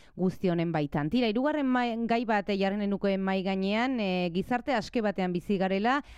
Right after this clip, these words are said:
hala esan ohi dute askok, baina oinarrizko askatasunen aurkako erasoek ere ez dute etenik. Zabaldu denez,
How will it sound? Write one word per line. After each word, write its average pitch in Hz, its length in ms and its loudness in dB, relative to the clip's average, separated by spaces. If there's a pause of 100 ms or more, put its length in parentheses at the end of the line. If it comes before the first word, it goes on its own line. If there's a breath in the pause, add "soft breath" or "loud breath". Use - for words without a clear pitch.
(120)
hala 175 580 2
esan 190 380 0
ohi 190 80 2
dute 196 240 0
askok, 226 480 0
baina 269 380 0
oinarrizko 220 800 0
askatasunen 214 760 -2
aurkako 208 440 0
erasoek 196 420 0
ere 202 220 2 (360 loud breath)
ez 208 220 -2
dute 185 260 0
etenik. 156 520 0
Zabaldu 247 380 0
denez, 220 340 0